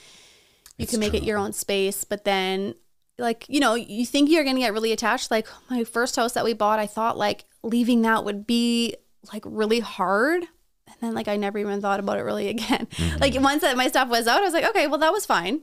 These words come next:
Speaker 1: I don't actually miss it
Speaker 2: Mm-hmm.
Speaker 1: that much as much as you thought you would." I
Speaker 2: Right.
Speaker 1: thought that attachment was gonna be there.
Speaker 2: Yeah. I feel like we never own houses, really.
Speaker 1: Mm-hmm.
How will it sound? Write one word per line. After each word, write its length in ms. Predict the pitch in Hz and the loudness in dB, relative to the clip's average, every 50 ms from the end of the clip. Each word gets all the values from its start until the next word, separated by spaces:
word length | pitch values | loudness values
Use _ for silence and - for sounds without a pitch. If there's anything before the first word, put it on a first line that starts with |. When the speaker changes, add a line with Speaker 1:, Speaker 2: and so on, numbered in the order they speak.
| - 196 | -4 -2
Speaker 1:
I 60 | 190 | 0
don't 160 | - 302 - | 2 2 2
actually 240 | 202 208 165 - 320 | 2 0 2 2 4
miss 180 | 320 381 370 | 4 4 4
it 40 | - | 2
Speaker 2:
Mm-hmm. 60 | 302 - | 0 2
Speaker 1:
that 180 | 202 185 - | 0 0 0
much 180 | - - - - | -2 -4 -4 -2
as 80 | 233 226 | -2 -4
much 180 | 240 208 220 233 | -2 -4 -4 -4
as 120 | 233 226 | -6 -4
you 100 | 226 240 | -6 -6
thought 280 | - - 202 190 202 - | -2 0 0 0 0 0
you 140 | 220 226 | -2 -4
would." 260 | 208 196 - - - - | -2 -2 -2 -2 -2 -2
I 80 | - - - _ - - | -4 -6 -8 _ -14 -10
Speaker 2:
Right. 160 | - - - | -8 -4 0
Speaker 1:
thought 220 | - 220 208 214 - | 2 2 2 2 0
that 100 | 208 202 | -2 -2
attachment 480 | 208 - - - - - 240 - - | -2 -2 -4 -4 -4 -6 -8 -8 -8
was 140 | - - - | -8 -10 -8
gonna 160 | - 170 - | -8 -8 -8
be 100 | - - | -8 -8
there. 300 | - - 113 - - 247 _ _ - | -6 -4 -4 -4 -4 -6 _ _ -10
Speaker 2:
Yeah. 380 | 87 92 101 101 95 82 - - - - - _ _ _ _ - - - - - | -6 -4 -2 -2 -2 -4 -8 -12 -18 -20 -20 _ _ _ _ -20 -20 -20 -14 -10
I 60 | - 82 | -8 -4
feel 140 | - 110 117 | -2 0 0
like 140 | 117 110 - | 0 0 0
we 80 | 101 101 | 0 0
never 280 | 95 98 101 92 95 - | 2 2 2 2 0 0
own 220 | - - 85 87 78 | 0 -2 -2 -2 -2
houses, 500 | 71 69 71 - - - - - - - 50 | -4 -6 -8 -10 -10 -12 -14 -14 -14 -14 -14
really. 360 | 50 - - - - - - _ _ _ _ _ - | -16 -18 -18 -20 -20 -20 -20 _ _ _ _ _ -10
Speaker 1:
Mm-hmm. 500 | 240 220 220 226 240 240 226 214 202 202 | -8 -4 -2 0 0 0 0 -2 -4 -6